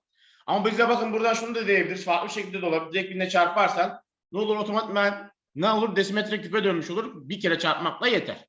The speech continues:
Bu bir. İkincisi şöyle düşünün. Bakın buraya iki basamaklı bir sayı çarp bulur. Bakın buraya iki basamaklı sayı yazar.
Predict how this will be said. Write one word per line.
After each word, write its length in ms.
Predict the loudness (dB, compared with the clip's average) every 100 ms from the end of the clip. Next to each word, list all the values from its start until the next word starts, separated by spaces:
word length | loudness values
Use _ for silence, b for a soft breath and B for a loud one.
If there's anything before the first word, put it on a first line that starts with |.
| -10
Bu 120 | -4
bir. 260 | -2 -4 -10 _ _ -20 B B B B
İkincisi 360 | -10 -8 -4
şöyle 180 | 0 0
düşünün. 260 | 0 -2 -2
Bakın 180 | -2 -2
buraya 120 | -2
iki 140 | -2
basamaklı 300 | -2 -2 -6
bir 40 | -6
sayı 220 | -4 0
çarp 340 | 0 0 -2 -14 _ _ _ _
bulur. 280 | -6 -2 -2 -4 -6
Bakın 240 | -4 -2
buraya 120 | -2 0
iki 140 | 0
basamaklı 320 | -2 -2 -8
sayı 200 | -4 0
yazar. 400 | 2 2 0 -2